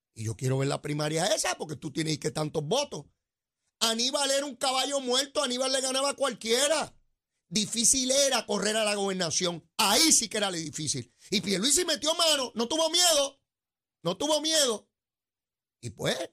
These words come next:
habrá la campaña y cada cual vota y gana el que tenga más votos del pueblo. Así siempre es. Así sie-,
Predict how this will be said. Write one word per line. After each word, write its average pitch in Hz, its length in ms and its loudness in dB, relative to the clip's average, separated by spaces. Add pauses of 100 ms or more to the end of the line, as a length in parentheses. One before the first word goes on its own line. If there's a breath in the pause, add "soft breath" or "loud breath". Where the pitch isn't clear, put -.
(260)
habrá 123 220 -2
la 139 160 -2
campaña 269 560 -4
y 220 80 -2
cada 247 240 -2
cual 277 220 -4
vota 277 340 -2
y 185 60 0
gana 196 300 -2
el 294 80 -6
que 196 100 -4
tenga 226 240 -2
más 311 140 -2
votos 294 220 -4
del 196 80 -14
pueblo. 185 180 -4
Así 165 180 0
siempre 143 460 -2
es. 262 160 -6 (540)
Así 147 220 0
sie-, 196 200 0